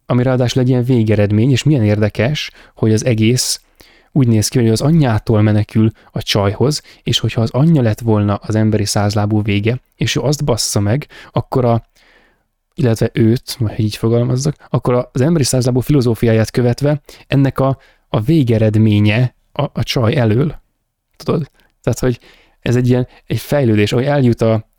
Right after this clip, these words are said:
hát ezt most már nem tudom, <laughs> tehát ez már nagyon, nagyon királyenős fogalmazás lesz, de hogy eljut ez az extre-, exkrementális, ö, ö, undormány tőle az emberi százlábúnak a végétől az elejéig, mert ugye az a filozófia, hogy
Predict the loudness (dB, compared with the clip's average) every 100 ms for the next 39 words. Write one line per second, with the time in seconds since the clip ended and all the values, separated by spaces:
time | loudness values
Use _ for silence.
0 | _ _ _ -20 -12 -8 -4 -4 -2 -2
1 | 0 0 0 0 -2 -2 -2 -2 -2 -2
2 | 0 0 0 0 0 0 0 -2 -4 _
3 | -20 -6 -2 0 2 0 -2 -2 -2 0
4 | 0 0 -2 -2 -2 0 0 -2 -4 -14
5 | -20 _ -2 0 2 2 0 0 0 -2
6 | -4 -4 -4 -4 -4 -2 0 0 -2 0
7 | -2 -4 -6 -2 0 0 -4 _ _ -20
8 | _ _ _ _ -2 0 2 2 2 2
9 | 2 2 -2 -2 0 2 2 0 -2 _
10 | _ _ _ -4 -4 -4 -4 -2 0 0
11 | -2 0 0 0 0 0 0 2 2 0
12 | -2 -2 -2 0 2 4 2 -2 -8 _
13 | _ -4 0 0 0 -4 _ _ -6 -4
14 | -2 0 0 -2 0 0 0 -2